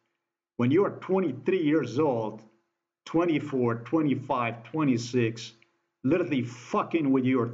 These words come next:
teeth, literally demonstrating you how, and you could feel, it made me feel like all my fucking teeth are gonna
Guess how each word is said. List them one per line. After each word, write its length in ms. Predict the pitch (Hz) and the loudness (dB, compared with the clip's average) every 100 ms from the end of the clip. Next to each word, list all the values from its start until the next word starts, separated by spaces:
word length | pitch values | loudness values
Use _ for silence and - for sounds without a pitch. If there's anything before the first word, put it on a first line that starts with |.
| - | -4
teeth, 400 | 247 214 101 - - _ _ _ _ _ | -2 0 -2 -6 -16 _ _ _ _ _
literally 640 | 117 175 165 117 98 87 - _ _ _ _ _ _ _ 107 | 0 2 0 -6 -14 -18 -20 _ _ _ _ _ _ _ -14
demonstrating 840 | 139 208 185 127 - 175 151 131 139 | -8 -6 -6 -8 -2 2 2 2 0
you 360 | 190 156 120 120 | 0 2 2 0
how, 480 | 151 147 143 - - - _ _ _ _ | 0 2 2 -2 -8 -20 _ _ _ _
and 100 | 127 | 2
you 100 | 160 | 2
could 220 | 170 156 | 2 -4
feel, 460 | - 240 214 120 - - _ _ _ _ _ _ _ _ _ _ _ - | 0 0 2 0 -6 -18 _ _ _ _ _ _ _ _ _ _ _ -2
it 120 | 135 | 2
made 180 | 190 202 | 2 2
me 100 | 151 | 0
feel 280 | - 196 | 2 2
like 260 | 180 147 139 | 2 0 0
all 140 | 170 | 0
my 160 | 175 151 | 0 -2
fucking 600 | - 185 180 135 123 120 | -2 -4 0 2 2 0
teeth 320 | 247 202 - - - _ _ | 2 2 0 -6 -18 _ _
are 80 | 127 | 0
gonna 320 | 127 135 120 | 2 0 -2